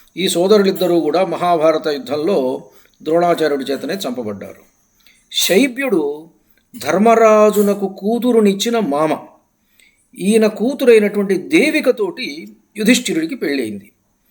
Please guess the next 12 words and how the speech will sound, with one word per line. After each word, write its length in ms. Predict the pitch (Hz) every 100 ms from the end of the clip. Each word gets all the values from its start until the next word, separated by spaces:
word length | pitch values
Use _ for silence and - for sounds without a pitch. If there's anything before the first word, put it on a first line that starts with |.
| _ _ _ _
ఈయన 140 | 131 156
చాలా 320 | - 117 160
గొప్పవాడు, 680 | 147 120 147 139 110 101 - 107
మహాబలశాలి, 880 | 110 165 127 139 151 143 104 98 -
వీరుడు, 580 | 110 113 180 185 - - _ _ _ _ _ _ _ _ _ _ 113
యోధుడు. 640 | 117 175 208 175 101 - -
అందుచేత 760 | 135 135 147 175 135 123 127 -
ఈతడు 600 | 135 143 165 - 107 67 - -
నరపు-, 560 | 117 120 170 185 196 - _ _ _ - _ _
నరపుంగవుడు 920 | 120 160 190 175 170 156 139 131 135
అని 120 | 180 214
తెలపబడ్డాడు. 680 | 127 113 104 101 - -